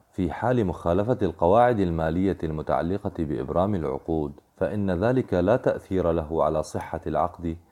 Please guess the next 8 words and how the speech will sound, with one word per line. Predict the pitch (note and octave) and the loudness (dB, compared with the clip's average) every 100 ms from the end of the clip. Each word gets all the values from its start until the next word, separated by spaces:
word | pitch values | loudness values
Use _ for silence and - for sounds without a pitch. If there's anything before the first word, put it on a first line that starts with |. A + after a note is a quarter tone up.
| _ - | _ -8
أي | F2 | -2
لا | G2 | 0
يؤدي | G#2 D#2 D#2 E2 D#2 | 0 -2 -4 -4 -2
إلى | D2+ C#2+ | -2 -2
بطلانه، | D2 - D2 C#2 C2 - _ _ _ E2+ | -4 -4 -4 -4 -8 -20 _ _ _ -4
لأن | G2 G2 | -2 0
القاعدة | E2+ F#2 E2+ G#2 G#2+ F2+ | 0 4 4 4 2 -2
المستقرة | D#2 D2+ - - - F#2+ F#2 E2+ D#2 | -2 -4 -6 -10 -4 -2 -2 -2 -6